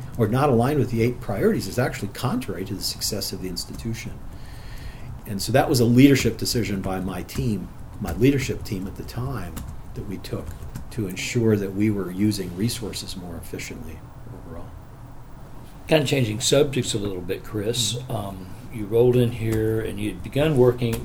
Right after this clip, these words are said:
Speaker 2: before at the, at kind of the system level for a university in the upper Midwest. You came in and, and kind of stepped it up with the, being C I O of a major flagship university.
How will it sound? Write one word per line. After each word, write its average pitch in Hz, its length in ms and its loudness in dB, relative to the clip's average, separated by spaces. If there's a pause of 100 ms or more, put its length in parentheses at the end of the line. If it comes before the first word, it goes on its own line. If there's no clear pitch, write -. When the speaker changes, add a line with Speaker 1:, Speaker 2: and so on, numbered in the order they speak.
Speaker 2:
before 107 360 -2
at 92 100 -4
the, - 140 -8
at 107 180 -4
kind 117 120 -2
of 92 80 -4
the 76 40 -8
system 117 460 0
level 104 320 0
for 95 400 -2 (120)
a - 60 -6
university 90 800 -6 (580)
in 95 60 -8
the 92 80 -4
upper 92 220 -4
Midwest. 90 760 -4 (560)
You 110 80 -8
came 104 280 -4
in 104 320 -2
and, 95 320 -6
and 95 140 -10
kind 98 140 -8
of 92 60 -6
stepped - 380 0
it 98 80 -2
up 98 320 -2
with 95 140 -6
the, 95 140 -6
being 90 280 -6
C 104 240 -2
I 92 200 2
O 90 240 0
of 90 120 -2
a 87 60 -6
major 92 460 -6
flagship 90 580 -6
university. 87 720 -6